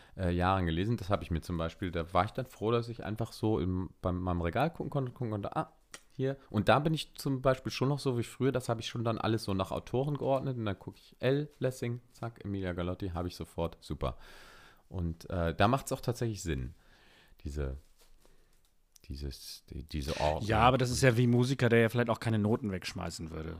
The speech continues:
Speaker 2: Also das ist ja, das würde ich ja sogar
Speaker 1: Ja, das
Speaker 2: noch
Speaker 1: kann
Speaker 2: jetzt
Speaker 1: sein.
Speaker 2: im, im, im
Speaker 1: Mhm.
Speaker 2: weitesten Sinne als Arbeitsmaterialien,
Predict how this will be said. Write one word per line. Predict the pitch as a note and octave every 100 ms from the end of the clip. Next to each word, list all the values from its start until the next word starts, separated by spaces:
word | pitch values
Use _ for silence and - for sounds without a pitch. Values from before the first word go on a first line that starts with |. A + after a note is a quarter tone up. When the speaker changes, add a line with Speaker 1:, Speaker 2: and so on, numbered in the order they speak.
| G#2+
Speaker 2:
Also | - G#2+
das | G#2+ G#2
ist | -
ja, | B2
das | A#2 A2
würde | B2+ C#3+
ich |
ja | C#3
sogar | B2+ A2
Speaker 1:
Ja, | A2
das | -
Speaker 2:
noch |
Speaker 1:
kann | G2
Speaker 2:
jetzt | A#2 D2
Speaker 1:
sein. | A#2+ A#2
Speaker 2:
im, |
im, | B2 A#2+
im | - A2 G#2+
Speaker 1:
Mhm. | G2+
Speaker 2:
weitesten | G#2+ A#2 - G#2+
Sinne | A2 A2
als | G2+ G2+ - -
Arbeitsmaterialien, | A2 A#2+ G2 - F2 F2+ F2 D#2+ D#2+ D#2 D2